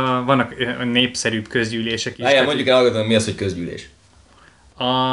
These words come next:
Speaker 1: tehát negyed évente tartanak a tőzsdén jegyzett ilyen publikus cégek, ö, ö, ilyen részvényesi közgyűlést, ilyen összejövetelt, ahol ott van a, a cégnek az igazgató tanácsa,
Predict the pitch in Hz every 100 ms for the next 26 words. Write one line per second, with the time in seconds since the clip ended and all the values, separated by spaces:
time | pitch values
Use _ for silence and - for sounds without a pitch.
0 | 127 127 131 143 139 139 160 165 131 131
1 | 127 120 131 123 120 120 110 117 113 -
2 | 123 110 113 113 117 113 117 113 117 113
3 | 117 120 117 - - 139 127 120 - 123
4 | 113 113 110 104 _ _ _ _ - 120
5 | 110 107 110 117 120 110 113 123 - 139
6 | 131 123 131 127 131 120 110 - 117 113
7 | - - 131 143 180 185 175 117 117 -
8 | 160 170 165 180 175 160 120 120 113 120
9 | 113 110 107 104 _ _ - - _ _
10 | - - - - 127 107 107 113 107 107
11 | 131 160 165 170 180 170 160 151 143 -
12 | 147 135 127